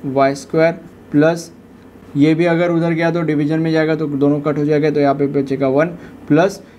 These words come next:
ये अगर अभी उधर गया तो इसके साथ डिवीजन में जाएगा, but मैं उसको ऊपर लेके आऊँगा, तो it would be e raise to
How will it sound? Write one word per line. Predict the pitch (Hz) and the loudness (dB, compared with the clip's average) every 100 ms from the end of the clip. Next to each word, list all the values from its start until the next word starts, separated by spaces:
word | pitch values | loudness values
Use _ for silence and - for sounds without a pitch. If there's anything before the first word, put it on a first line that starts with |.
| - | -4
ये | 143 175 | 0 2
अगर | 185 208 | 2 0
अभी | 196 | 2
उधर | 214 175 202 | 2 2 2
गया | 202 185 | 2 0
तो | 185 | -2
इसके | 175 190 | -8 -4
साथ | 190 | -4
डिवीजन | 170 165 165 185 | -2 -2 0 -2
में | 185 | -2
जाएगा, | 180 190 170 151 | 0 0 0 -2
but | 156 170 165 | -2 -4 -4
मैं | 170 | -4
उसको | 165 - 196 202 | -4 -4 -2 0
ऊपर | 190 240 | 2 2
लेके | 214 160 | 2 0
आऊँगा, | 151 131 135 180 - - - | 0 -2 -2 -4 -8 -20 -4
तो | 180 180 | 0 2
it | 180 | 2
would | 190 185 | 0 0
be | 220 220 - | -4 -8 -6
e | 180 | 0
raise | 185 196 - | 0 0 -2
to | 220 | -4